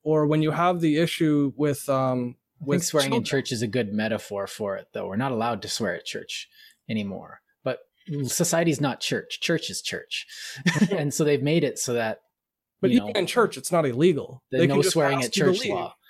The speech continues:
Speaker 1: And then it's
Speaker 2: Yeah.
Speaker 1: like a trespass again if you don't leave. So
Speaker 2: Mm-hmm.
Speaker 1: it goes to a separate law. It falls back onto a law that pre-exists, one that has a very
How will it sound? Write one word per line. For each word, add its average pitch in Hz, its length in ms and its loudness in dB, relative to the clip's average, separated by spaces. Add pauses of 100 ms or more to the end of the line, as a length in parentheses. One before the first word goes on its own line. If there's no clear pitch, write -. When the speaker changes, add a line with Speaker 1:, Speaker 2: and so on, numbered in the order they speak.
(160)
Speaker 1:
And 165 140 4
then 170 100 6
it's 156 140 4
Speaker 2:
Yeah. - 60 -2
Speaker 1:
like - 120 -10
a - 40 -20
trespass 165 600 -2
again 123 280 -2
if 123 140 -6
you 139 60 2
don't 127 240 -2
leave. 143 360 0 (340)
So 165 80 2
Speaker 2:
Mm-hmm. 175 120 2
Speaker 1:
it 165 80 -14
goes 175 260 4
to 156 160 2
a 139 40 2
separate 165 460 0
law. 151 300 4
It - 120 -14
falls 156 300 2
back 156 340 2
onto 143 320 2
a 139 40 4
law 147 280 4
that 131 200 -2
pre-exists, 139 800 0 (600)
one 180 300 4
that 160 140 4
has 165 200 2
a 151 80 2
very 151 560 4